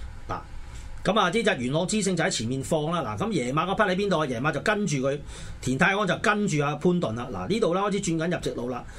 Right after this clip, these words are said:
噉啊，就好奇怪啦。嗱，呢度你點解你如果係噉啊，點解唔再畀佢走多啲，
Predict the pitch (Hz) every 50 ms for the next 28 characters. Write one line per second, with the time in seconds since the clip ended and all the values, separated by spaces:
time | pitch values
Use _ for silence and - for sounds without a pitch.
0 | - - - - - - - - - - - - - - 226 269 311 285 220 226
1 | 185 147 185 262 247 180 151 131 131 170 170 165 151 139 117 110 - 202 269 294
2 | 247 233 175 165 160 165 175 175 156 151 214 - - 151 170 190 165 143 147 160
3 | 143 110 104 104 127 160 196 185 156 135 135 - - 135 185 196 175 160 165 190
4 | 190 175 123 95 92 98 95 - 143 127 123 - - 160 147 - - - 110 143
5 | 156 165 160 156 156 143 151 147 156